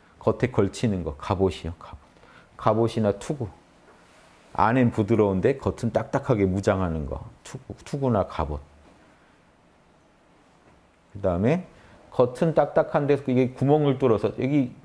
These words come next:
쪼개져 있-, 있다는 거잖아요. 음은 구멍 뚫어가지고 여기다 끼워가지고 쓸 수 있는 창이나 각종 병기들이요. 도끼 같은 거. 보세요. 도끼 날이 있습니다.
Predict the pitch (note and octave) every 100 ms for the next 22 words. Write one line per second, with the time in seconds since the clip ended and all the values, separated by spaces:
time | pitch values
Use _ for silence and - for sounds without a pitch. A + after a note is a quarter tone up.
0 | - - F#3+ G3+ F#3+ E3 - - B2+ C#3
1 | C3+ B2+ A2+ G#2+ A#2 G#2 G#2+ A2 F#2+ E2
2 | - B2+ C#3 C#3 B2 G#2+ G#2 G2 B2 D3
3 | - - _ _ _ A2 A#2 B2 A#2+ -
4 | - - - F3 E3 C#3+ A#2 A2 A2 G#2
5 | F#2+ E3+ D#3+ - C3 A#2+ C3 C#3 C3 -
6 | - - - F3 E3 D#3 C#3+ C#3+ C3+ G#2+
7 | - A#2 G#2+ - G2+ G2+ G2+ - D#2+ C#2+
8 | - - A2 - G2+ F2+ - D#2 C#2+ -
9 | _ _ _ - - - _ _ - -
10 | _ - - _ - - _ _ _ _
11 | A#2 B2 D3+ - - - A#2 - C3 A2+
12 | G#2 G#2 G2+ - G#2 G2 A#2+ E3